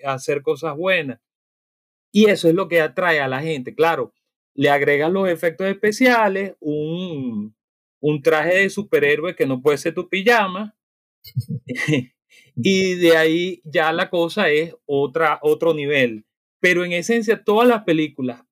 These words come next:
Ridley Scott, que habló mucho, ¿cuál es la peli-, una de las películas más emblemáticas de, de Ridley Scott? Nómbrala, Luis.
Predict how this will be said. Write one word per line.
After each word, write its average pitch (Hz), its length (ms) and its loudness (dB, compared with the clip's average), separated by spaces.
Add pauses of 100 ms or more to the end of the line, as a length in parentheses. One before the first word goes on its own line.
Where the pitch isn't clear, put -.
(220)
Ridley 151 480 0
Scott, 180 360 2
que 202 140 2
habló 185 400 -2
mucho, 185 500 -10 (260)
¿cuál 143 180 4
es 165 60 -2
la 202 180 0
peli-, 143 220 -2
una 156 220 -4
de 190 60 0
las 180 120 -2
películas 156 420 -4
más 151 200 -6
emblemáticas 170 720 -4
de, 139 640 0 (500)
de 131 300 2
Ridley 135 380 -4
Scott? 180 380 0 (520)
Nómbrala, 151 440 0
Luis. 175 360 0